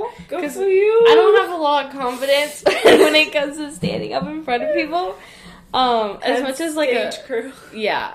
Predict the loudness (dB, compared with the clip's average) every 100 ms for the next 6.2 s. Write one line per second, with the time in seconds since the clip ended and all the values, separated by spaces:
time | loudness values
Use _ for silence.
0 | -4 2 2 2 -2 -4 -2 0 0 0
1 | -4 -8 -8 -8 -12 -10 -8 -10 -12 -14
2 | -14 -14 -14 -16 -12 -8 -6 -4 -6 -8
3 | -8 -8 -10 -14 -14 -10 -10 -10 -12 -12
4 | -12 -12 -14 -12 -10 -10 -12 -14 -12 -12
5 | -14 -16 -14 -16 -14 -14 -14 -14 -16 -18
6 | -18